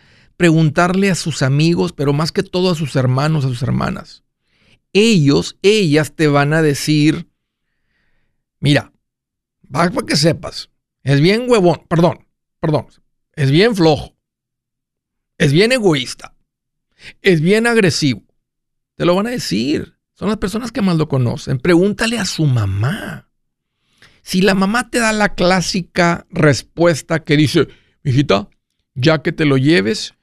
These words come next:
no se aceptan devoluciones", te está diciendo que es un desgraciado.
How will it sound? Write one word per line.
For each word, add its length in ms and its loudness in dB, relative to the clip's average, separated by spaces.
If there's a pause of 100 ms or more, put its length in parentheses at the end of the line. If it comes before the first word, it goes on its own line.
(140)
no 180 2
se 140 0
aceptan 500 -2
devoluciones", 840 -2 (500)
te 160 4
está 500 -4
diciendo 920 0
que 100 0
es 160 -2
un 300 0
desgraciado. 1300 -2